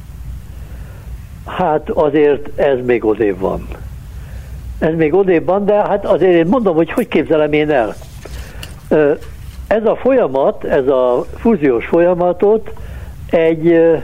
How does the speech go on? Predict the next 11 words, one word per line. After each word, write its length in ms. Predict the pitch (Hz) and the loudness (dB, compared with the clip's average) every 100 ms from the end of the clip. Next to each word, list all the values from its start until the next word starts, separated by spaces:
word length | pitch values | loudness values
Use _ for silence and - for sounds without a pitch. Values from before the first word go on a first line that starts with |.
| - - - - - - - - | -6 -12 -14 -16 -14 -14 -6 -2
mondjuk 320 | 214 190 180 | 0 0 0
vákumedényben, 1300 | 214 208 156 147 147 131 123 120 110 120 131 175 156 - - - - - - - - - - - - - - - | 0 0 0 0 2 2 2 2 0 0 0 0 -4 -6 -14 -12 -12 -12 -14 -12 -12 -12 -14 -16 -16 -16 -14 -12
hát 280 | - 156 135 - - - - - - - - - - | -4 -4 -4 -10 -14 -12 -14 -16 -16 -16 -14 -8 -2
mondjak 360 | 143 123 117 - | 0 0 -2 0
valamit, 640 | 127 135 123 104 - - - - - | 0 0 0 -2 -4 -10 -12 -14 -6
egy 220 | - 135 180 | -2 0 2
egy 220 | 202 170 | 2 2
méter 420 | 160 147 156 143 | 2 2 2 2
átmérőjű 720 | 143 143 156 135 127 127 117 | 2 0 2 2 4 4 4
vákumedényben 1300 | 139 147 - 127 117 113 120 113 110 110 110 107 - - - - - - - | 2 0 2 0 2 0 0 0 -2 -2 -2 -4 -10 -14 -16 -16 -16 -14 -6
csináljuk, 720 | - 127 110 107 123 220 - | -2 0 0 2 2 2 -2